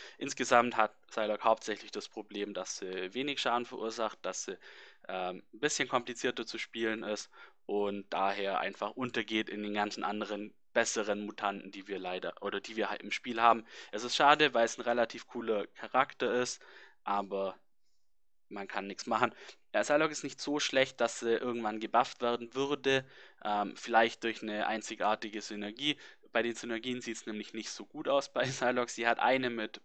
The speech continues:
Bishop. Wenn ihr, ähm, Bishop im Team habt, dann ist jedes Mal, wenn der Gegner einen Kraftbalken füllt, erhält er für eine Sekunde einen Versteinern.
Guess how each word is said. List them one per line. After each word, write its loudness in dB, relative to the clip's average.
Bishop. 2
Wenn -4
ihr, 0
ähm, -4
Bishop -2
im -12
Team -8
habt, -2
dann -6
ist -6
jedes -2
Mal, 6
wenn -2
der 0
Gegner -4
einen -6
Kraftbalken 2
füllt, -2
erhält 0
er -10
für -2
eine 2
Sekunde -6
einen -8
Versteinern. -2